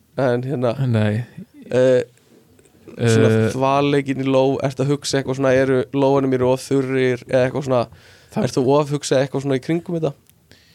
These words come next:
Speaker 2: Já, þú veist, já, alveg pottþétt, sko. Eh, þannig að kannski
Speaker 1: Mhm.
Speaker 2: einhverja svona, þú veist, já, þú veist, ég sagði áðan spenna yfir því hvort að, sko,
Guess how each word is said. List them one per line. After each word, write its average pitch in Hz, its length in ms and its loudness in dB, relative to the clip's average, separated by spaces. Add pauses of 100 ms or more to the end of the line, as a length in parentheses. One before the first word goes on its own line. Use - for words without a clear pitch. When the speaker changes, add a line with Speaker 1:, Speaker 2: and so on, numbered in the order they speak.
(1500)
Speaker 2:
Já, 110 300 -2
þú 104 160 -2
veist, - 360 -8 (380)
já, 110 160 -2 (300)
alveg 117 240 0
pottþétt, 113 360 -6
sko. - 240 -12 (280)
Eh, 107 400 -2
þannig 101 160 -8
að 117 420 -10
kannski 123 220 -2
Speaker 1:
Mhm. 117 80 0
Speaker 2:
einhverja 117 240 -4
svona, 110 280 -2 (1300)
þú - 40 -16
veist, - 200 -18
já, 107 140 -6
þú 101 120 -2
veist, 110 140 -6
ég 113 80 -6
sagði 117 260 0
áðan 117 280 0 (240)
spenna 120 680 -8
yfir 120 200 0
því 117 100 -4
hvort - 320 -10
að, 113 160 -6
sko, 113 400 -8